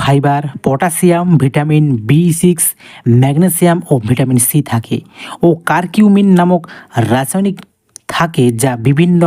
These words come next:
রোগের হাত থেকে আমাদের বাঁচায়। সকালে ঘুম থেকে উঠে কাঁচা হলুদ খেলে যে ত্বকের উজ্জ্বলতা বাড়বে, খাবার ঠিকমতো হজম হয়, এসব কথা তো আমরা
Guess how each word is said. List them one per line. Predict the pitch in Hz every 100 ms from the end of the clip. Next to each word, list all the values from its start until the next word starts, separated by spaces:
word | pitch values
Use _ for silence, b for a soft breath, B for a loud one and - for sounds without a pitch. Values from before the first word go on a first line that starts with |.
| 151 131
রোগের | 139 160
হাত | 127 143 -
থেকে | - 143
আমাদের | 135 131 120 107
বাঁচায়। | 113 - - - _ _ B B B B B B B B _ - -
সকালে | 165 202 233 196
ঘুম | 165 196
থেকে | 208 208
উঠে | 175 196 196
কাঁচা | 160 160 185 151
হলুদ | 175 175 -
খেলে | 175 156 127
যে | 151 -
ত্বকের | - 143 185 185 - 170
উজ্জ্বলতা | 127 117 180 180 180 170 170 135 -
বাড়বে, | 123 151 123 117 120 _ _ _ _ _ _
খাবার | - 147 180 165
ঠিকমতো | - 190 175 175 156 -
হজম | 135 160 160
হয়, | 143 156 160 b b -
এসব | 139 - 165 -
কথা | 165 160 160
তো | 156 147
আমরা | 147